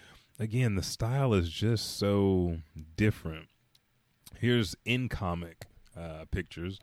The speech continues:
uh, for you guys, but Elena Abbott. Boom's, uh, Boom Studios have announced Abbott nineteen seventy-three, a sequel to, uh, Saladin, uh, uh, Ahmed and Sammy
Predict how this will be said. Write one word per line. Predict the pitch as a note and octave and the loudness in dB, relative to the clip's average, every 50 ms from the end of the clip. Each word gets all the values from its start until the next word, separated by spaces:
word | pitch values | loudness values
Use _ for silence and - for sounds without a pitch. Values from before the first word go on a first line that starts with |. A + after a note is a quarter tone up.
| - - - - - - - - _ - | -20 -20 -20 -20 -20 -20 -20 -20 _ -10
uh, | - F#2 E2+ E2 | -8 -6 -6 -6
for | - - G2+ | -4 -2 0
you | F#2+ F2+ | 0 0
guys, | D#2+ - F2+ F2 E2+ F2 F2+ F#2 F2+ D#2 | -2 -2 -2 -2 0 0 -2 -2 -2 -4
but | E2+ F2 G2+ G2+ F#2 - | -2 2 2 2 2 2
Elena | F#2+ F#2+ F#2 F#2 F#2 F#2 F#2+ G2+ G#2 G#2 G#2+ G#2+ G#2+ G#2+ G#2+ G#2+ G#2+ G#2+ G#2 - _ _ - _ _ _ | -2 -2 -2 -2 -2 -2 -2 -2 -2 -2 -2 -4 -2 -4 -2 -4 -4 -6 -8 -10 _ _ -20 _ _ _
Abbott. | - E2 E2+ E2 D2+ E2 D#2+ D#2+ - _ _ _ _ _ _ _ _ _ _ _ _ _ _ - _ - | -6 -6 -6 -4 -6 -8 -10 -12 -14 _ _ _ _ _ _ _ _ _ _ _ _ _ _ -20 _ -18
Boom's, | G2 F#2 F2 C3+ D3+ D3+ C3+ A2+ G#2 G2+ G2+ F#2+ - - | -6 4 6 6 6 6 4 2 0 -2 -4 -6 -8 -10
uh, | - G2 G2 F#2+ F#2 F#2 | -6 -4 -2 -2 -2 -2
Boom | F#2+ G2 B2+ C3+ C3+ B2 | -2 0 0 0 -2 -4
Studios | - - B2 A2+ A2 A2 G#2+ G#2 G#2 G#2 G2 F2+ | -4 -2 0 0 2 4 4 2 2 2 0 -2
have | F#2 G2+ F#2+ | -4 -4 -4
announced | F#2+ F2+ F#2+ G2 G2+ G2+ F#2 - - - | -2 -2 -2 -2 -4 -4 -6 -8 -10 -8
Abbott | F#2+ F#2+ G2+ G2+ G#2+ F#2+ F#2 | -4 -4 -2 -2 -2 -4 -2
nineteen | G2 G2+ G2+ - - G#2+ G2+ F2+ | -2 -4 -4 -4 -6 -8 -8 -4
seventy-three, | - F#2+ F#2 G2 G2 F#2 - F#2 F2 F2 | -4 -2 -2 -2 -2 -2 -2 0 0 0
a | E2+ D#2+ | 0 -2
sequel | - - A#2+ A#2+ - - G#2 F#2+ | -2 -2 -2 -2 -2 0 -2 -2
to, | - - - G2 F#2+ F#2 - - - - - - - - - - | -2 0 0 0 0 0 -2 -6 -12 -20 -20 -20 -20 -18 -8 -4
uh, | F#2 F#2 F2+ F2+ F2 F2 F2 - _ - | -2 0 0 0 0 -2 -6 -10 _ -18
Saladin, | - - - - F#2 F2+ F#2+ G2 G#2+ A2 A2+ A2+ A2+ A2+ A2+ A2 - _ _ _ _ - | -14 -10 -4 -4 -2 0 2 0 2 2 0 -2 -2 -4 -6 -10 -12 _ _ _ _ -6
uh, | F#2+ | -4
uh, | F#2+ G2 F#2 F2+ F#2 F#2 F2+ F2 F2 D#2+ D#2 D#2 D#2 - | -4 -4 -4 -2 -2 0 0 0 -2 -4 -4 -6 -8 -8
Ahmed | E2 F2 F2+ G2+ A#2 B2 G#2+ G2 G2 G2 | -6 -2 0 2 2 4 2 2 0 -2
and | E2+ E2+ F2+ F#2 F#2 F#2 F#2 F#2 F#2 F2+ E2+ | -4 -4 -4 -2 -2 -2 -2 -2 -4 -6 -8
Sammy | - - - G#2+ G#2+ G#2+ G#2+ G#2+ G#2+ G#2+ G#2+ G#2 G2 E2+ D#2+ | -8 -4 -2 -2 -2 -2 -2 -2 -2 -2 -2 -2 -2 -4 -4